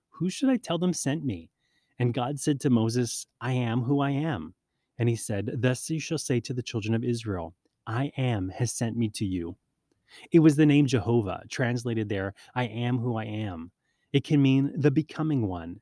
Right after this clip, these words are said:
and I love that view of it, because God becomes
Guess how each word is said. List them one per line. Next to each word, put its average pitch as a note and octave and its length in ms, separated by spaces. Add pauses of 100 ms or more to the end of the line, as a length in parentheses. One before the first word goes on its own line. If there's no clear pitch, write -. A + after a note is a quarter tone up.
and A2+ 140
I A#2 60
love A#2 340
that G2 180
view G2+ 240
of F2+ 120
it, F#2 220 (220)
because C3+ 320
God C#3 320
becomes C3 500